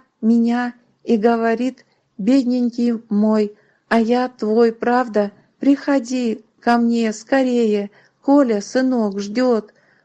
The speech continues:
Коля отложил карандаш в сторону,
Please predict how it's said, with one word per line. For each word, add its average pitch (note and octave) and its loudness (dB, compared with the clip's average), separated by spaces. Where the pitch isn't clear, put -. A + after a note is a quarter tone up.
Коля A3 2
отложил G#3 -2
карандаш G3 -4
в - -14
сторону, G3 -4